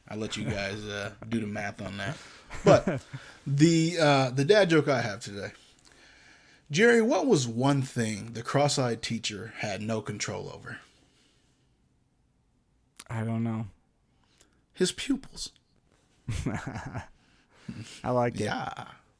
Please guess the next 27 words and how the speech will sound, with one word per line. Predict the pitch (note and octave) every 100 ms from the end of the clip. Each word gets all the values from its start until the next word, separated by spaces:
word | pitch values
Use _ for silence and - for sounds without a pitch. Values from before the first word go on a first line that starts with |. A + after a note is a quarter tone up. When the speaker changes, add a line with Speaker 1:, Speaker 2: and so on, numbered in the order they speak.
| -
Speaker 1:
I | -
did | B2 A2+
Speaker 2:
That's | G3+
Speaker 1:
too. | D#3+
Speaker 2:
good. | D#3+ D#3+ E3 - _
That's | C3+ E3+
good. | - D3+ D3+ _ _ - - - - - _ _ _ _ _ C#3
I | D#3+
like | E3+ D#3+ D#3
it. | C3+ - _ _ - _ _ -
Speaking | - - D#4+ E4+ F3+
of | C3+ C3 C3
being | C#3+ D#3 D3+
a |
beer | C3 C#3+ D3
snob | E3 C#3+ C#3
too, | D3+
Brandon, | D3 D3+ D#3 D#3+ - _
Nashville, | C#3 C3+ C#3+ D3+ E3+ F#3 F3 _ _ _ -
loved | A#2 C3 D3
the | D#3
city, | - C3+ C#3 C3+ C3+
loved | A#2+ B2+ C3+
the | C3+
music, | C3+ C3 C3 C3 B2+ _ _ _
cool | - C#3+ C#3
vibe, | B2+ B2+ B2+